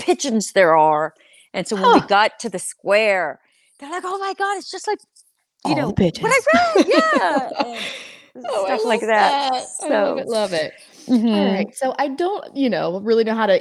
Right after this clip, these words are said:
Speaker 2: ease my way into this transition,
Speaker 1: I
Speaker 2: Sheila, but
Speaker 1: know.
Speaker 2: can we jump ahead
Speaker 1: Mm-hmm.
Speaker 2: to twenty twenty? Ugh, got a
Speaker 1: Mm-hmm.
Speaker 2: lump in my throat. Um,
Speaker 1: Mm-hmm.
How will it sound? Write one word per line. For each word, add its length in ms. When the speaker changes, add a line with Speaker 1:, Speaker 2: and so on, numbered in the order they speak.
Speaker 2:
ease 360
my 280
way 220
into 140
this 180
transition, 500
Speaker 1:
I 60
Speaker 2:
Sheila, 360
but 180
Speaker 1:
know. 0
Speaker 2:
can 240
we 300
jump 300
ahead 440
Speaker 1:
Mm-hmm. 340
Speaker 2:
to 280
twenty 360
twenty? 560
Ugh, 140
got 120
a 40
Speaker 1:
Mm-hmm. 20
Speaker 2:
lump 200
in 60
my 100
throat. 320
Um, 420
Speaker 1:
Mm-hmm. 120